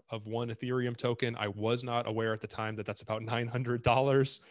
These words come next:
So if you wanna just offer up a fraction of a fraction, I think the, um,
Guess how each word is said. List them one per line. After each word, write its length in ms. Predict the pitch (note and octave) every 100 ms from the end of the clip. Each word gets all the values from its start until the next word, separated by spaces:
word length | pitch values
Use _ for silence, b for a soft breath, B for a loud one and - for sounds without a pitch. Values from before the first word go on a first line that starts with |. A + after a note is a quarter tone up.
| B B B
So 520 | - - A2 A2 G#2+ A#2+
if 140 | A#2
you 160 | B2+ B2+
wanna 200 | B2 A2+
just 180 | A2 A#2
offer 280 | A2 A#2+
up 120 | A2 G2
a 40 |
fraction 500 | - B2 B2 - C3
of 80 | G#2+
a 60 |
fraction, 720 | G#2 A2 A2+ A#2 - A#2+ A2+ A#2 _ _ -
I 100 | A#2
think 300 | A2 G#2+ G2+
the, 280 | A#2 G#2+ G#2
um, 360 | G2 F#2+ F#2+